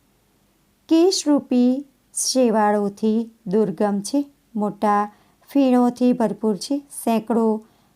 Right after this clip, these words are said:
ગોર પક્ષીઓથી વીંટળાયેલી છે. હે ગરુડ, ઉપર વર્ણવેલી વૈતરણી નદી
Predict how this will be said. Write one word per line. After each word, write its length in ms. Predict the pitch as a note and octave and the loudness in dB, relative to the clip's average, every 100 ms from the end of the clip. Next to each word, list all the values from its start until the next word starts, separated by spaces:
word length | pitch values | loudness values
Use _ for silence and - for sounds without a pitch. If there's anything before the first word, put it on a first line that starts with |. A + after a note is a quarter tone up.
| _ | _
ગોર 420 | F#3+ B3 C#4 E4 | -6 0 2 2
પક્ષીઓથી 1000 | E4+ B3+ A3+ - B3 B3 A#3 G#3 A#3 A#3 B3+ | 0 -2 -4 0 2 2 2 -2 -2 -2 0
વીંટળાયેલી 880 | A3+ G3+ G3+ G#3 G3 F#3+ F#3 F#3+ | -2 0 0 2 2 0 -2 -4
છે. 300 | F3 - C#4 - _ _ _ _ | -4 -4 -6 -6 _ _ _ _
હે 160 | C4 E4 | 0 2
ગરુડ, 440 | E4+ A3+ G3 F#3+ G3 _ _ _ _ | 2 0 0 -2 -6 _ _ _ _
ઉપર 600 | G#3 A3 - A3+ A3 B3+ B3 | -6 -6 -2 0 2 0 -2
વર્ણવેલી 680 | G#3 G3+ G3 F#3 F3+ G3 | -2 0 -2 -2 -2 -2
વૈતરણી 580 | G#3 G3 F#3+ G#3 F#3 G3+ | 0 -2 -2 -2 -2 -2
નદી 440 | F#3+ F#3 A#3+ C#4 | -2 -4 -2 -2